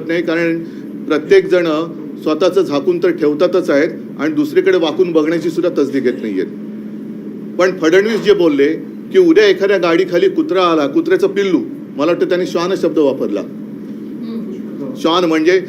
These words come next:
Speaker 1: नुसता श्वान म्हणजे संस्कृत शब्द वापरला म्हणजे सुसंस्कृत होत नाही. संस्कृत शब्द वापरला म्हणजे अरे काय सु-, सुसंस्कृत आहे, हा सुसंस्कृत नाहीये, हा निर्ढवलेला, निर्घुण मनाचा, अत्यंत निर्दयच येते. माणसांच्या जबाबदारीची तर वेगळीच बात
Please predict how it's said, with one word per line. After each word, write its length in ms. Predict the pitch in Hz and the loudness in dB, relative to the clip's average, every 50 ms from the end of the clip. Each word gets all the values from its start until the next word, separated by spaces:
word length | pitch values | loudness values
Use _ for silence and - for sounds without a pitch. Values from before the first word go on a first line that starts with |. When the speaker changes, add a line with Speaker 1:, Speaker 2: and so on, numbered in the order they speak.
| - - - | -10 -6 -4
Speaker 1:
नुसता 280 | 139 143 139 - 196 180 | -4 -4 0 0 0 2
श्वान 260 | - 190 190 180 180 | 2 2 2 2 2
म्हणजे 220 | 185 185 180 190 | 0 2 2 2
संस्कृत 480 | 175 - - 151 147 143 143 151 190 208 208 | 2 4 0 -2 -2 -4 -2 0 0 0 2
शब्द 220 | - 196 180 165 190 | 2 0 2 4 4
वापरला 340 | 180 180 170 175 180 185 | 4 4 2 2 2 2
म्हणजे 240 | 180 180 180 180 180 | 2 2 4 4 2
सुसंस्कृत 560 | - - 175 165 147 170 180 170 - 180 190 185 | 2 4 -2 0 2 2 0 0 4 2 4 4
होत 120 | 180 180 - 151 | 4 0 0 -2
नाही. 140 | 143 120 - - - - - - - - 71 71 - - - - - - - - - - - - - - - - - | -4 -6 -6 -6 -12 -14 -14 -14 -12 -12 -12 -12 -14 -14 -12 -12 -14 -12 -12 -12 -12 -12 -12 -12 -12 -12 -12 -6 -2
संस्कृत 340 | 139 143 143 139 - 190 196 196 | -2 -2 -2 2 4 4 4 4
शब्द 200 | - 170 160 170 | 2 2 4 6
वापरला 380 | 185 180 175 170 185 175 175 175 | 4 4 4 4 2 0 2 0
म्हणजे 180 | 175 175 180 | 2 2 2
अरे 200 | 170 160 160 175 | 2 4 2 2
काय 220 | - - 156 165 151 | 0 2 0 0 0
सु-, 420 | - 151 151 139 139 135 131 127 | 0 2 2 4 4 4 2 2
सुसंस्कृत 580 | 123 - 156 156 156 175 170 160 170 165 185 180 | 0 0 0 0 2 0 -2 -2 2 2 4 4
आहे, 160 | 175 147 135 120 | 4 0 0 0
हा 180 | 117 127 160 | -2 -2 -4
सुसंस्कृत 560 | 165 165 339 - 156 190 185 - 185 208 190 - 208 | 0 2 0 2 2 0 -2 0 4 2 2 4 2
नाहीये, 300 | 208 196 180 151 151 170 - - - - - - - | 0 2 2 2 0 0 -4 -8 -14 -14 -14 -8 -4
हा 80 | 160 165 | -2 -2
निर्ढवलेला, 880 | 165 156 151 151 151 151 151 165 180 180 180 180 175 185 190 196 196 202 - - 123 | 0 0 0 2 2 2 4 4 4 4 4 4 4 4 2 2 -2 -6 -8 -10 -6
निर्घुण 460 | 120 123 139 143 151 147 170 190 190 | -2 0 2 2 4 4 2 2 2
मनाचा, 680 | 180 170 160 165 170 160 165 180 180 185 196 190 - - - - - - - - - - - - - - | 2 -2 0 0 -2 0 0 0 2 2 -2 -4 -8 -12 -14 -14 -12 -12 -12 -12 -12 -14 -14 -12 -8 -6
अत्यंत 380 | 135 123 - - 175 175 156 196 170 | -6 -4 0 0 0 2 2 2 2
निर्दयच 460 | 165 151 147 143 147 180 180 160 - | 2 2 0 2 2 2 2 2 0
येते. 300 | 147 123 127 139 156 160 151 - - - - - - | -2 0 0 0 -2 -2 -6 -10 -14 -14 -14 -10 -6
माणसांच्या 580 | 127 131 139 143 139 151 180 180 160 190 180 | -4 -2 -2 -2 0 0 -2 0 2 2 2
जबाबदारीची 680 | 170 156 160 156 156 165 160 156 170 165 170 - 175 | 4 2 2 2 2 2 2 2 0 0 0 -2 -2
तर 180 | 175 - 180 170 156 | -2 -2 -2 -2 -2
वेगळीच 460 | 156 143 139 139 151 151 175 180 151 | -6 -4 -2 -2 0 2 0 0 0
बात 160 | 123 139 127 | 0 -2 -2